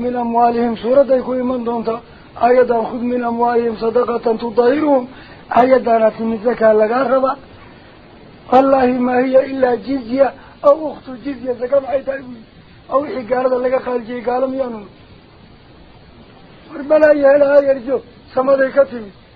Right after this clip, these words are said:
Ilaaha waajibiyey. Adduunyaad leedahay. Marka asxaabtii waan jooga, waa ka soo fiirsanayaa. Dadka kale ku soo wareegaysto. Ugu dambaysay soo mara. Haddii la soo maray, xaggee fikradaadu maraysa?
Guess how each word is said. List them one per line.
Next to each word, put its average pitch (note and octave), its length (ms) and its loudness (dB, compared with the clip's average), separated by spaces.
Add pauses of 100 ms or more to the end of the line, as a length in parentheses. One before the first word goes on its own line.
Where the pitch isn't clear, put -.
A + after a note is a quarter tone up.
Ilaaha C#4 340 2
waajibiyey. A#3 600 -6 (300)
Adduunyaad C#4 440 2
leedahay. B3 420 -2 (920)
Marka C#4 240 0
asxaabtii B3 500 -4
waan A#3+ 160 -2
jooga, A#3+ 260 -4
waa B3 60 -4
ka C4 120 -6
soo B3 160 -4
fiirsanayaa. A3+ 680 0 (380)
Dadka A3+ 260 2
kale A#3+ 180 2
ku B3+ 140 -4
soo A#3+ 220 4
wareegaysto. A#3+ 760 2 (260)
Ugu D4 160 -2
dambaysay D4 520 2
soo C4+ 180 4
mara. B3+ 260 -6 (440)
Haddii C#4+ 240 -8
la B3+ 140 -6
soo B3+ 180 -6
maray, B3 200 -4
xaggee B3+ 280 0
fikradaadu B3 540 -6
maraysa? A#3+ 420 -2